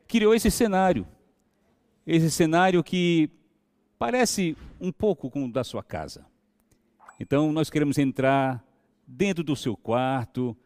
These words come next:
ir pra sala. Nós vamos ter uma conversa. Vamos falar aos nossos amados filhos. Nós queremos aqui não apenas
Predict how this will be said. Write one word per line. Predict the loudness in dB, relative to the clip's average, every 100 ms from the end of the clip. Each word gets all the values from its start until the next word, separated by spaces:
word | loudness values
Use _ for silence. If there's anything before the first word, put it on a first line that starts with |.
| _ _ -4
ir | -4
pra | 0 -2
sala. | -2 -4 0 2 2 2 0 -4 _ _ _ _ _
Nós | -4 -2 0
vamos | -2 2
ter | 2
uma | 2 0 -2
conversa. | -2 -2 2 4 4 -2 -10 -12 -14 _ _ _ _ -8
Vamos | -2 0 0 0 0 -4 -16 _ _ _ _ _
falar | 0 2 4 4 4 2 0
aos | -2 -2 -2
nossos | -2 -2 -2 -6 -6
amados | -4 -2 2 2 0 -2 -4 -4 -16
filhos. | -12 0 2 2 -2 -12 -16 -20 _ _ _ _ _ _
Nós | -6 -4
queremos | 0 2 2 0
aqui | 0 2 0
não | 0 -4 -6 -8
apenas | -4 -2 0 -2 -4